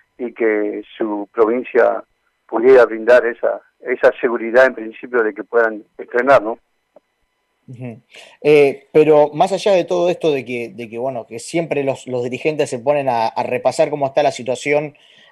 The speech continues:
Speaker 2: en este momento, eh, medio como que ahora se sienten obligados a tomar una decisión con todos los, las, las propuestas que están teniendo.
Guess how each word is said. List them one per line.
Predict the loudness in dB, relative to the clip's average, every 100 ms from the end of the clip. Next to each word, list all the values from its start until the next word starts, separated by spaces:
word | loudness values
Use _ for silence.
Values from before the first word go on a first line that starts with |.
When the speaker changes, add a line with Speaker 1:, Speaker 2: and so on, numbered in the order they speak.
| -8
Speaker 2:
en | -6
este | -2 -2
momento, | 0 0 -2 -4 -4 -6 -8 _ _
eh, | -6 -2 0 -2 -4 _ _
medio | -8 0 4 4 2
como | 2
que | 4
ahora | 2
se | 2
sienten | -6 -4 -2
obligados | -2 2 4 4 2
a | -4
tomar | -4 -4
una | -4
decisión | -8 -4 -4 -4 -10 _
con | -10 -4
todos | 0 2
los, | 2 -2 _ _ -14
las, | -12 -12 -12
las | -10
propuestas | -10 -8 -6 -6
que | -6
están | -8 -10
teniendo. | -8 -4 -4 -4 -8